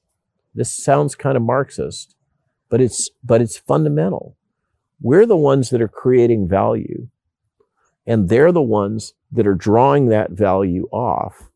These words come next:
and building their own huge economic portfolios. And that's what's, in my mind, what's really behind it. And that, and they,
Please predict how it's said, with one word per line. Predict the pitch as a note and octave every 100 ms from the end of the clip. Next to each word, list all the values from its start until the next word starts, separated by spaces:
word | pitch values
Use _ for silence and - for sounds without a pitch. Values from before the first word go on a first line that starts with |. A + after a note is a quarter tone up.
| _ _ _ _ -
and | G#2 G2 F2
building | A2 B2+ C3+ B2
their | A2 G#2+ G#2+
own | A#2+ A2+
huge | - B2+ C3+ C3 A2 - -
economic | A2+ A#2 G#2 G2+ E2
portfolios. | - A#2 F#2 - D3 A2 E2+ - - -
And | G2 E2+
that's | A2+ C#3 - -
what's, | - - - _ _ -
in | F2
my | E2+ A2
mind, | C#3+ C#3+ D#3+ D#3+ _ _ _
what's | - G2+ - A#2+
really | B2 B2+
behind | F#2+ G2 F2+ F2 -
it. | - _ _ _ _ -
And | G#2 G2 F#2+ F#2+
that, | G2+ G#2+ C3+ - -
and | G#2+ G#2 G2+ -
they, | G#2 F#2